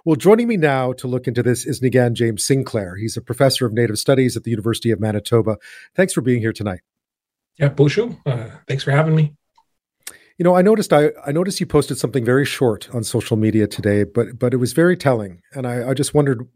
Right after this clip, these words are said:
Speaker 1: what you said and why it was important to send that specific message to the people of Williams Lake today.
Speaker 2: <clears throat> Well, I just sent out a message to all survivors and, uh,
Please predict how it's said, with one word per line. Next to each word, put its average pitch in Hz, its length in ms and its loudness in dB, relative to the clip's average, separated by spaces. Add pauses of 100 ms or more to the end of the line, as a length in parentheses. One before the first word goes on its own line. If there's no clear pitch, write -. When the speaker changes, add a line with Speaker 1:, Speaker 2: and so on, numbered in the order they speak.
(360)
Speaker 1:
what 139 260 0
you 160 120 -4
said 131 320 0
and 113 120 -4
why 120 220 4
it 123 60 0
was 113 160 -4
important 104 420 -4
to - 80 -10
send 113 240 0
that 120 220 2
specific - 480 -4
message 117 420 -4 (480)
to - 120 2
the - 60 2
people 117 240 2
of 98 80 0
Williams 107 300 2
Lake 98 160 -2
today. 98 260 -4
Speaker 2:
<clears throat> - 60 4 (1300)
Well, 214 120 4
I 180 60 4
just 160 240 -2
sent 147 240 2
out 139 100 6
a 123 60 -2
message 127 500 -6
to - 140 -6
all 110 160 -2
survivors 113 1000 -2
and, 107 400 -4
uh, 104 300 0